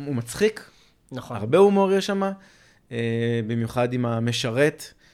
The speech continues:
Speaker 1: של, אה, גילגמיש.
Speaker 2: וואו, נכון. לא הזכרנו אותו, הוא היסטרי.
Speaker 1: מדהים. אני, אתה אוהב, אני אוהב את זה גם, נגיד, אם ניקח את, אה, שאנג צ'י, גם
Speaker 2: אה,
Speaker 1: שם,
Speaker 2: נכון. אה.
Speaker 1: גם שם יש לו את החברה, שהיא שם בשביל צחוקים.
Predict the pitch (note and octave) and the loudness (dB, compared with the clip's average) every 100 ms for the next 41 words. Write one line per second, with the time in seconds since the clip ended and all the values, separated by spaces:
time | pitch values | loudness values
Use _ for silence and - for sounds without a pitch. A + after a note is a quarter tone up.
0 | _ - A#2 A2 G#2 G#2+ G#2 D3+ E3+ A3 | _ -8 -6 -4 -2 -2 -2 0 0 0
1 | B3+ - - _ _ _ - F3+ D#3 E3 | -2 -6 -16 _ _ _ -8 -4 2 4
2 | D3+ D3+ C3+ E3 D3 D#3+ F#3+ G3+ G3+ F#3+ | 4 0 0 0 0 2 2 4 2 2
3 | G3 G3+ A#3 G3+ D#3 D3+ D3+ F3 - - | 2 2 2 2 0 0 -2 -4 -2 0
4 | B2+ A2+ - _ _ _ _ B2+ F3 A3+ | 0 -2 -10 _ _ _ _ -6 2 2
5 | F3 - C#3+ C#3+ C3+ B2 C3+ E3 D3+ C3+ | 2 -2 -2 -2 -4 0 4 4 2 0
6 | D#3+ F3 D3 D3 D#3+ D3+ C#3 C#3+ C#3+ C#3+ | 0 -2 0 2 2 0 -2 -2 0 -2
7 | D3 C3+ D3 - A#2 A2+ A#2 A2+ A2+ D3 | 0 0 -2 -2 -2 0 0 -2 -2 -2
8 | D#3 - G#3+ A#3 A3+ _ _ _ - B2 | -2 -2 -2 -4 -8 _ _ _ -6 -2
9 | B2 C#3+ E3+ C#3+ D3 D3 D#3 - C#3+ B2+ | 0 4 4 4 2 0 -6 -4 -4 -4
10 | - B2+ B2+ C3+ C3 G3+ G#3+ G3+ F#3+ - | -8 -6 0 0 2 2 4 2 0 -2
11 | F3+ E3+ D3 C3+ A#2 B2 A2 A#2+ D#3 G#3+ | 0 2 2 -2 -6 -6 -4 0 2 2
12 | C4 - _ _ - - - C3+ - F#3 | -2 -16 _ _ -14 -12 -10 -10 -2 0
13 | G3+ A3 C#3+ A2 A2 - - F3+ F#3+ D3 | 0 -4 -10 -10 -12 -14 -8 -8 -6 -12